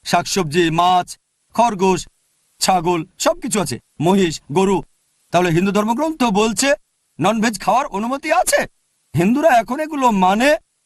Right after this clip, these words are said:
কারণ তাদেরকে প্রভাবিত করছে অন্যান্য ফিলোসফি, যেমন অহিংসা। এখন হিন্দুরাও এটা পালন করে।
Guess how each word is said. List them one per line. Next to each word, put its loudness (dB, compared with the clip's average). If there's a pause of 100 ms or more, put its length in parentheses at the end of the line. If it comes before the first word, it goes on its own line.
কারণ 2
তাদেরকে 0
প্রভাবিত 0
করছে -2
অন্যান্য 0
ফিলোসফি, 0 (520)
যেমন 0
অহিংসা। 2 (220)
এখন -6
হিন্দুরাও 2
এটা 0
পালন 0
করে। 0